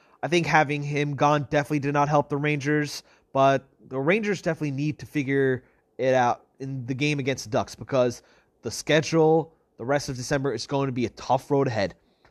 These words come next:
I'm not going to bore you too much with the prospect report this week. All I can say is this. Laviolette was asked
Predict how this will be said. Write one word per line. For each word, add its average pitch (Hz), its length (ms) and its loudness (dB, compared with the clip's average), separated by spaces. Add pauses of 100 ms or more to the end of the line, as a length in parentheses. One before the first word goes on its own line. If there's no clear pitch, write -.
(640)
I'm 139 80 0
not 175 140 6
going 175 140 4
to 165 60 4
bore 156 400 4
you 147 200 -2 (300)
too 190 260 -2
much 175 220 2
with 160 100 -8
the - 60 -16
prospect 170 600 0
report 175 340 -4
this 180 180 -10
week. 190 300 -2 (800)
All 165 120 8
I 175 40 8
can 175 140 -2
say 170 200 2
is 135 80 -2
this. - 300 -10
Laviolette 160 480 4
was 147 160 -4
asked 165 360 0